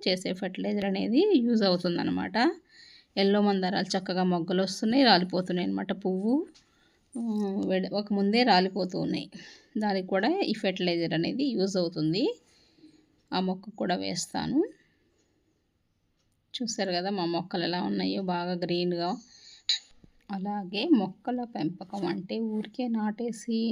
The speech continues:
నీళ్లు పోస్తూ ఉంటే సరిపోదండి. వీటికి చక్కగా వెలుతురు,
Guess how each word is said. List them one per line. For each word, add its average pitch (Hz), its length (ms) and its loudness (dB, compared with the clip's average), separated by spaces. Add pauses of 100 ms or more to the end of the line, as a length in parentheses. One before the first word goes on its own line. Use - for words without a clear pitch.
నీళ్లు 196 340 0
పోస్తూ 185 500 -4
ఉంటే - 380 0
సరిపోదండి. 208 760 0 (640)
వీటికి 214 280 -4 (100)
చక్కగా 165 400 -2
వెలుతురు, 202 640 -4